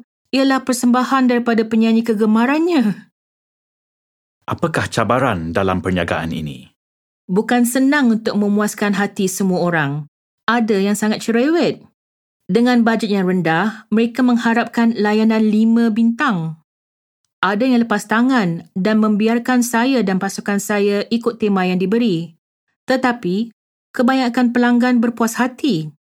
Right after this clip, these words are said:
Speaker 1: Ada pelanggan yang suka menukar rancangan setiap lima minit.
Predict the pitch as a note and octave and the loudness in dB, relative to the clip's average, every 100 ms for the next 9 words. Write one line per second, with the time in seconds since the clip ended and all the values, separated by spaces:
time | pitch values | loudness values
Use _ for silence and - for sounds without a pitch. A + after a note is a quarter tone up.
0 | _ _ _ - G3 A#3+ B3 A#3 F#3+ F#3 | _ _ _ -4 0 0 0 2 2 2
1 | E3 F#3 G3+ G#3 A3 A3 A#3+ B3 A3+ A3+ | 2 0 0 0 0 0 -2 2 2 2
2 | A3+ A#3 A3+ A3+ A#3 A3+ A3+ A3 G#3+ - | 0 0 0 0 2 2 2 0 -2 -4
3 | A#3+ C4+ E4+ A#3+ A3+ G#3 G3 F3+ D#3 C3+ | -2 0 0 0 2 2 0 0 -2 -6